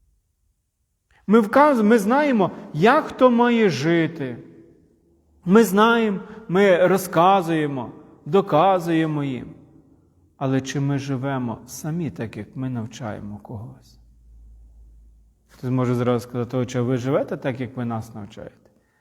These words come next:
Так, я стараюся так жити. Якщо я говорю багато про сповідь, то тільки через те, що сам сповідаюся.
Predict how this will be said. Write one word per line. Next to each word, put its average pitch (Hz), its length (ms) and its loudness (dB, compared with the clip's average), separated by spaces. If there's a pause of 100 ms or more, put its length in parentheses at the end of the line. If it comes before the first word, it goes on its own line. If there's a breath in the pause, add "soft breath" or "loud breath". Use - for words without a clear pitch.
(420)
Так, 104 380 -8
я 135 320 -6
стараюся 123 720 -8
так 107 300 -16
жити. 104 400 -18 (1300)
Якщо 135 360 -2
я 165 160 4
говорю 160 480 0
багато 147 440 -2
про 135 200 -8
сповідь, 147 640 -6 (600 loud breath)
то 135 120 -14
тільки 143 300 -8
через 135 340 -6
те, 156 180 -6
що - 220 -14
сам 139 320 -6
сповідаюся. - 920 -10